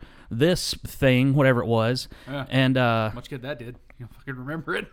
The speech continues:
Speaker 1: When I see it, I'll
Speaker 2: Yeah.
Speaker 1: remember it. Um, oh,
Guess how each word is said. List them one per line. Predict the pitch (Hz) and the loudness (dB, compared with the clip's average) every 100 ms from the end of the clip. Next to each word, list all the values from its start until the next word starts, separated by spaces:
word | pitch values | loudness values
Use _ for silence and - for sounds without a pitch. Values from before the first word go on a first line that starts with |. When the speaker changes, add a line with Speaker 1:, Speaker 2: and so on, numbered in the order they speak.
| - - - - - - | -20 -20 -18 -18 -8 6
Speaker 1:
When | 185 190 | 8 10
I | 175 | 8
see | - 170 | 8 8
it, | 139 | 8
I'll | 120 | 8
Speaker 2:
Yeah. | |
Speaker 1:
remember | 117 117 107 101 | 8 6 2 0
it. | 98 - - - - - - | -4 -8 -20 -20 -20 -20 -6
Um, | 123 117 110 107 104 101 - | -2 0 0 -2 -4 -8 -8
oh, | 233 269 123 98 | 6 8 8 4